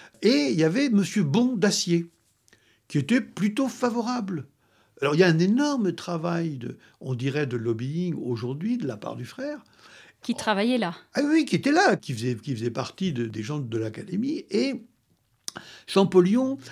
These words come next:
Speaker 1: est, est venu à, à Paris, mais un peu comme un, comme un train de misère, hein. Il n'avait pas beaucoup de sous, euh,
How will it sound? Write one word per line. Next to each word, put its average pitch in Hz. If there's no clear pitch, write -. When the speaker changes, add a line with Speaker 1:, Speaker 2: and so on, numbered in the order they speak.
Speaker 1:
est, 147
est 139
venu 208
à, 160
à 135
Paris, 180
mais 202
un 185
peu 254
comme 170
un, 151
comme 147
un 143
train 143
de 143
misère, 202
hein. 143
Il 143
n'avait 123
pas 123
beaucoup 110
de -
sous, 208
euh, 131